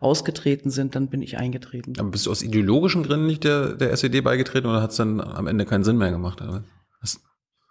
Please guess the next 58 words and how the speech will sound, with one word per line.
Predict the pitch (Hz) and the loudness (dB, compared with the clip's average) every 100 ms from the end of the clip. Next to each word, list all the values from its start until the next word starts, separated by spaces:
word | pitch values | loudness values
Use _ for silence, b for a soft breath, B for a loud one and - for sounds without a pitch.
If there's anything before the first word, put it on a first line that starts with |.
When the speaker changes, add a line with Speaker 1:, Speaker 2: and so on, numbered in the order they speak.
| _ _ - | _ _ -4
Speaker 1:
Ich | 190 | 0
bin | 196 185 | 2 4
ja | |
nicht | 185 180 | 2 2
in | 185 | 2
die | 180 | 2
S | 180 | 0
E | 175 | 0
D | 156 98 | 2 0
eingetreten. | 127 123 - 120 - - | -4 -8 -12 -14 -14 -4
Speaker 2:
Ja, | 131 | 2
Speaker 1:
Also | 117 | 4
Speaker 2:
aber | 101 | 4
wa-, | 113 | 2
Speaker 1:
da | 101 | 2
Speaker 2:
aber | 101 | 4
Speaker 1:
in, | 196 | 4
Speaker 2:
warum, | 110 | 4
Speaker 1:
in, | 196 | 4
Speaker 2:
warum? | 208 135 | 4 4
Speaker 1:
ich | 208 - | 2 2
bin, | 226 | 2
Speaker 2:
Das | |
war | 214 | 2
jetzt | 214 | 0
die | - | -4
Frage. | 110 202 | -2 2
Speaker 1:
weil | 214 | 2
ich, | 220 - - - | 0 -6 -18 -6
weil | - 208 240 | 0 2 0
ich | 233 | -4
für | - 220 | -2 0
mich | 185 196 240 - - | 2 2 -2 -8 -12
wollte | 165 151 175 214 240 | -2 2 4 4 2
ich | - - | -2 -2
das | 220 220 | -2 0
zu | 185 | -2
dem | 160 156 | 0 0
Zeitpunkt | 156 160 175 - 220 208 | 2 2 2 0 -2 0
mit | 156 - | -2 -2
achtzehn | 165 - - 180 | -4 -4 0 2
und | 147 | 2
neunzehn | 143 151 156 147 139 | 2 0 -2 -2 2
Jahren | 139 180 202 | 4 4 4
und | 165 | 2
nur | 160 160 | 4 4
darum | 147 143 143 135 | 4 2 2 0
reden | 135 170 185 | 0 2 2
wir, | 180 180 | 2 0
Speaker 2:
Hm. | 110 107 110 | 0 0 2
Speaker 1:
wollte | 139 185 202 | 2 4 0
ich | - - | -2 -4
nicht | 156 | -2
Mitglied | 160 156 - 175 | -2 -2 -4 -6
der | 170 | -6
Partei | 175 160 131 123 | -8 -6 -6 -6
werden. | 123 123 139 - | -10 -10 -14 -8
Speaker 2:
Hm. | 98 90 | -6 -6